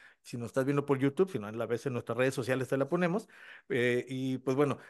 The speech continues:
te, felicidades, Andrés, muchas gracias por acompañarnos. Eh, el doctor Andrés Moreno Estrada, aquí en Cosa de Sapiens, que, eh, co-, eh, compartiéndonos, y, eh, pues, eh,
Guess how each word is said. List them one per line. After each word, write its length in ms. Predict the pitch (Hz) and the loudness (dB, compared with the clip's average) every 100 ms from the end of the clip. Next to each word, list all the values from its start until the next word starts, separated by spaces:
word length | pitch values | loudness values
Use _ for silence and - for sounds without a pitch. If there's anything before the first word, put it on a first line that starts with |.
| _ | _
te, 320 | 131 120 123 | 0 0 0
felicidades, 640 | 160 147 139 170 185 190 - | 0 2 4 6 6 2 -4
Andrés, 320 | 147 147 175 | -4 0 0
muchas 300 | 165 165 170 | 0 -2 0
gracias 340 | 156 156 139 160 | 2 0 0 -4
por 160 | 151 | -2
acompañarnos. 800 | 135 131 127 139 160 165 185 185 - - - | -2 -2 -2 0 0 0 -2 -6 -18 -20 -6
Eh, 360 | 120 117 120 | 0 2 2
el 60 | 113 | 0
doctor 480 | 117 - 165 165 165 | -4 2 4 4 0
Andrés 300 | 127 135 180 | -2 2 2
Moreno 560 | 180 151 156 160 170 165 - _ | 4 4 4 4 -2 -4 -16 _
Estrada, 840 | 135 123 - 208 196 185 196 - - | -10 -10 2 4 6 4 2 -4 -20
aquí 200 | 131 - | -14 -8
en 60 | 147 | -6
Cosa 260 | 143 151 | -4 -4
de 100 | 139 | -6
Sapiens, 440 | - 208 202 196 185 | 2 2 4 0 2
que, 80 | |
eh, 360 | 156 131 131 135 | 2 0 0 -4
co-, 180 | - 127 - | -4 -4 -4
eh, 260 | 127 120 - - _ | -6 -6 -12 -20 _
compartiéndonos, 840 | 131 131 113 - 190 196 208 220 - - - _ | -2 0 0 2 2 4 4 0 -6 -20 -20 _
y, 320 | 208 240 240 _ _ | 0 0 -6 _ _
eh, 120 | - - | -20 -14
pues, 280 | - 135 127 - | 0 0 0 0
eh, 340 | 131 127 123 | 2 2 0